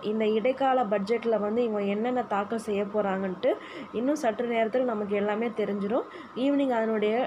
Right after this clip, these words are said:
டீட்டெயில்ஸை நம்ம ஃபுல்லா பார்க்கலாம். Okay friends, எல்லாமே ப்ரே பண்ணிக்கலாம். இதுல நம்மளுடைய ration கடைக்கு உண்டானதும்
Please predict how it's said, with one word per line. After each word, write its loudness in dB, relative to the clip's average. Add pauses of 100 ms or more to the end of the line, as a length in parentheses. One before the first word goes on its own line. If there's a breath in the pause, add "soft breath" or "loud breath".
(120)
டீட்டெயில்ஸை 0
நம்ம -2
ஃபுல்லா -2
பார்க்கலாம். -2 (340 loud breath)
Okay 0
friends, -2
எல்லாமே 0
ப்ரே 0
பண்ணிக்கலாம். -2
இதுல 0
நம்மளுடைய 0
ration -2
கடைக்கு -2
உண்டானதும் -2